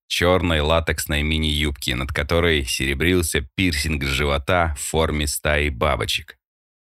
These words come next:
На её ногах были длинные, до колен, ботфоры с цепями и шипами, что стали бы предметами зависти даже у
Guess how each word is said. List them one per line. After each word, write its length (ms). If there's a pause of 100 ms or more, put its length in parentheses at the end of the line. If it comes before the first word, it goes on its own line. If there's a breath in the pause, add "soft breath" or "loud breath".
(140)
На 120
её 240
ногах 460
были 240
длинные, 800 (160)
до 180
колен, 560 (380)
ботфоры 580
с 60
цепями 640
и 180
шипами, 840 (640)
что 280
стали 360
бы 120
предметами 680
зависти 640
даже 600 (300)
у 140